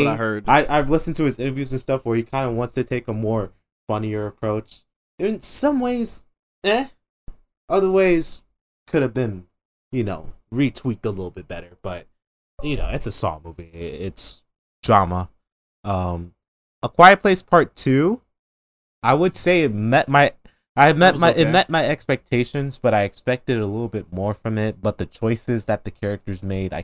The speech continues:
Speaker 2: could not stand by it.
Speaker 1: Yeah, and I agree. I saw that in theaters. That was okay. Like, the first one was really good,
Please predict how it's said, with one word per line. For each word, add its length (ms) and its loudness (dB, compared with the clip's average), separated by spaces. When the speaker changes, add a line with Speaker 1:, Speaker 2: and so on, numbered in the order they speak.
Speaker 2:
could 160 -10
not 300 -12
stand 340 -12
by 220 -8
it. 240 -8
Speaker 1:
Yeah, 160 2
and 100 2
I 140 6
agree. 280 -2
I 60 -10
saw 120 -4
that 160 4
in 60 -2
theaters. 360 -2
That 140 -2
was 280 -10
okay. 540 -8
Like, 100 -10
the 80 -12
first 240 -2
one 100 -2
was 140 -2
really 240 -4
good, 320 -8